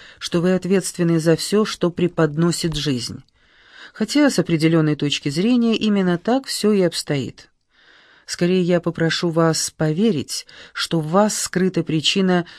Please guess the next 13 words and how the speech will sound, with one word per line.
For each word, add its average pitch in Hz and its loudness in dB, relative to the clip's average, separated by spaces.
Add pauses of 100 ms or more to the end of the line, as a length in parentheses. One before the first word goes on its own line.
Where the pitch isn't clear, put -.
(120)
всех - -2
ваших 165 0 (140)
житейских 165 -2
переживаний. 123 -2 (1200)
Это 185 0
означает, 180 0
что - -4
вы 180 0
создаёте 165 0
свои 160 0
реакции 165 0
на 160 0
то, 240 0